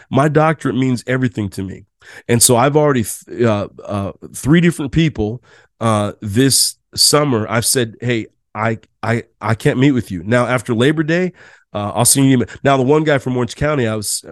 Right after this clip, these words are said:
he's a businessman, so he gets it. And he said, "Hey, I, absolutely, I totally get it. No problem. Reach out after Labor Day and we'll set something up."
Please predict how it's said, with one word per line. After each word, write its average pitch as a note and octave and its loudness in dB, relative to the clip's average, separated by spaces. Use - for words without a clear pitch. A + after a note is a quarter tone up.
he's E3 6
a B2+ 4
businessman, A#2 0
so A2 -4
he A#2+ -2
gets C#3+ -2
it. A2+ -4
And G#2 -4
he A#2+ 0
said, A2+ -2
"Hey, B2+ 0
I, F2+ -12
absolutely, A#2+ -4
I G#2 -4
totally A#2 0
get A2 2
it. G2+ -8
No G#2+ 0
problem. G#2 -4
Reach A2 -4
out A2 -2
after G#2+ -8
Labor G#2 -4
Day G2+ -2
and G2+ -4
we'll G2+ -2
set - -4
something G2 -2
up." F#2 -6